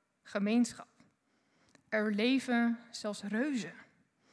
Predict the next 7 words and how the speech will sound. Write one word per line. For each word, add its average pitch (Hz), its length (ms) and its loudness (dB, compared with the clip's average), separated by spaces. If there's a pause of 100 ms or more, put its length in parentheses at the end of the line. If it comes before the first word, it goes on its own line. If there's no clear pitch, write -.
(920)
En 262 140 2
Caleb, 302 600 0
die 262 140 2
probeert 277 460 0
het 269 140 -4
land, 269 460 6 (280)
eh, 240 160 0